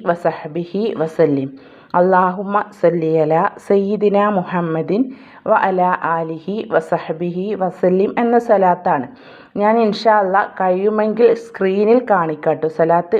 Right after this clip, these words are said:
ഒരുപാട് ആൾക്കാർ പറഞ്ഞിരുന്നു, നിങ്ങൾ പറയുന്ന ദിക്റുകളും സ്വലാത്തുകളും ഒക്കെ ഒന്ന് നിങ്ങൾ സ്ക്രീനിൽ എഴുതി കാണിക്കണം. കാരണം കേൾവിക്കുറവുണ്ട്, മനസ്സിലാവുന്നില്ല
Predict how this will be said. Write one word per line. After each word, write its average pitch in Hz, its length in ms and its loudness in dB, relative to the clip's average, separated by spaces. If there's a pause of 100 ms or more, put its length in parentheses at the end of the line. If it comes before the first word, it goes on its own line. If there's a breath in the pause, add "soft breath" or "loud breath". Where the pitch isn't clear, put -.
(100)
ഒരുപാട് 196 520 2
ആൾക്കാർ 180 400 2 (100)
പറഞ്ഞിരുന്നു, 175 720 0 (440 loud breath)
നിങ്ങൾ 196 300 0
പറയുന്ന 190 440 2
ദിക്റുകളും 175 680 0
സ്വലാത്തുകളും 170 680 0
ഒക്കെ 180 240 -4
ഒന്ന് 170 260 2
നിങ്ങൾ 165 260 0 (180)
സ്ക്രീനിൽ 180 680 -2
എഴുതി 160 320 0
കാണിക്കണം. 160 640 0 (400 loud breath)
കാരണം 175 460 0
കേൾവിക്കുറവുണ്ട്, 190 1160 2
മനസ്സിലാവുന്നില്ല 170 1000 2